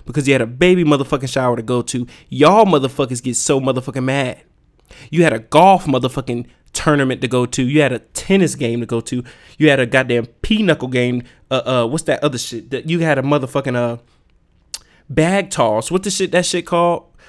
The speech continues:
Where you throw the bag in them stupid ass holes? Cornhole. You had a cornhole game to motherfucking go to. When your boss say,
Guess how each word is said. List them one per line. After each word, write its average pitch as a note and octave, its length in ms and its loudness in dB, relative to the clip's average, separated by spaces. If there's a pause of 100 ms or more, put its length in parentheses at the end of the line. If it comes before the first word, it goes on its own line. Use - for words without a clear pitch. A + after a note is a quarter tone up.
(120)
Where C#3 100 -2
you C3 80 0
throw E3 200 4
the D#3 80 0
bag D#3 260 2
in D3 60 -2
them B2 100 0
stupid E3 340 -2
ass D3 200 4
holes? D#3 360 2
Cornhole. D#3 760 4 (120)
You F#3 100 2
had F3+ 60 4
a B2+ 80 -2
cornhole E3 520 0
game A#2+ 260 -4
to A#2+ 120 -8
motherfucking A#2 500 -8
go A#2 160 -6
to. A#2+ 280 -10 (640)
When C3+ 140 -2
your B2+ 120 -2
boss E3 320 2
say, C3 280 -4